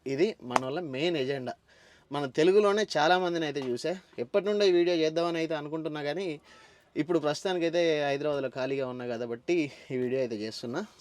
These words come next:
So, దీని బ్యాక్ స్టోరీ ఒకసారి అయితే చూసుకుందాం పదండి. అయితే నేను చూసినంత వరకు అయితే ఈ, ఈ సెకండ్ హ్యాండ్ కార్లు ఓ రెండు మూడు చూసిన, ఆ,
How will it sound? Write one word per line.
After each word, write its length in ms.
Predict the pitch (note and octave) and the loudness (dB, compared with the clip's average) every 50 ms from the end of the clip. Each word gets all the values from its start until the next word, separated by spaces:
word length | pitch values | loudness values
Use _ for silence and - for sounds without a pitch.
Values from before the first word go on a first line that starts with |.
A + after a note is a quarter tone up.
| - | -2
So, 60 | A#3+ A3+ | -2 -2
దీని 340 | F#3+ F3+ G#3+ A3 A3+ A3 | 0 2 2 2 2 2
బ్యాక్ 300 | G#3 D#3 E3+ E3+ G#3 G#3 | 4 8 8 8 8 8
స్టోరీ 320 | - - A#3+ A3 G#3 G3 F#3+ | 2 2 4 4 6 6 6
ఒకసారి 300 | F3 - - F3 D#3 C#3+ | 4 4 2 0 0 0
అయితే 400 | C3+ C#3 F#3+ G3+ E3+ D3 D#3+ - - - - - - - - - F3+ | 0 0 0 0 0 0 -2 -6 -10 -20 -20 -20 -20 -12 2 4 4
చూసుకుందాం 380 | E3 - - D3+ C3 C3 D3+ | 4 6 4 -2 -2 0 2
పదండి. 380 | E3 D#3 B2 A#2 G#2 G2+ G2 - - - - - - - - - D#3+ | 4 4 4 4 0 -2 -6 -10 -12 -18 -20 -20 -20 -16 -8 -2 -2
అయితే 580 | D3+ D#3 D3+ D#3 F#3 F#3+ E3+ D3+ D3+ D3 D#3 _ - - - - - - - - _ - | 0 0 0 0 0 0 2 0 0 -2 -6 _ -20 -20 -20 -20 -20 -20 -20 -20 _ 0
నేను 240 | D#3 F3 A3 A#3+ A3 | 4 4 4 4 4
చూసినంత 380 | A3 G#3+ G3+ G3+ G#3 G3 F#3 F3+ | 2 2 2 2 0 0 2 4
వరకు 280 | F#3 F3 E3+ E3+ D#3+ | 4 4 4 4 2
అయితే 340 | D#3 E3 D#3+ D3+ F3 F#3 F#3 | 0 -2 0 0 2 2 4
ఈ, 380 | F#3 F3+ E3 D3+ D3 C#3+ C#3+ C#3 - - - | 4 4 2 2 2 0 0 -2 -4 -4 -2
ఈ 120 | - - | -2 -2
సెకండ్ 320 | G3 - D3+ D3+ F3+ F3+ F3 | 0 0 2 2 4 4 4
హ్యాండ్ 160 | E3+ E3 D#3+ | 2 2 2
కార్లు 520 | - D#3 D3 D3 C#3+ D3 D3 D3 D3 - - - | 4 4 4 4 4 2 -2 -2 -2 -4 -6 -4
ఓ 80 | C3+ C3+ | -4 0
రెండు 200 | C3 C3+ C3+ C#3 | 0 0 -2 -2
మూడు 560 | C#3 C#3 C3+ C3+ C3+ B2+ B2+ B2+ B2 B2 A#2+ A#2 A#2+ | -4 -4 -2 -2 0 0 0 0 -2 -2 -2 -4 -4
చూసిన, 320 | C3+ C3+ C#3+ C#3 C#3 E3+ G#3+ _ _ _ _ - D3+ | -6 -6 -8 -8 -8 -8 -8 _ _ _ _ -12 -8
ఆ, 580 | C3 B2 A#2+ A#2+ A#2 A#2 A#2 A#2+ A#2 A#2 A2+ | -4 -4 -2 -2 -4 -4 -4 -4 -6 -6 -8